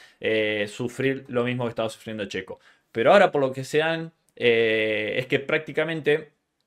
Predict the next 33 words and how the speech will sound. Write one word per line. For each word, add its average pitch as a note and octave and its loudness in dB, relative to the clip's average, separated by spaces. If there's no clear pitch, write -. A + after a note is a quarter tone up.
están D3 -4
teniendo D#3 -2
en C#3 -2
cuenta D3+ 2
a - 2
Lawson. B2 -2
Y C3+ 0
recordemos E3 2
que G3 2
cuando D#3 0
el C3+ 0
equipo F3 0
Vicar D#3+ 2
firmó D3+ 0
a A3 2
Liam F#3 2
Lawson E3 2
para C3 2
la B2+ 2
temporada C3 2
dos C#3 2
mil C#3 -2
veinticuatro C#3+ 0
para A#2 2
reemplazar A#2 -2
a D#3+ 4
Daniel C#3 0
Ricciardo, C#3+ 2
lo C#3+ -2
firmó D3+ -4
por - 0
las C#3+ -2
últimas D#3+ -6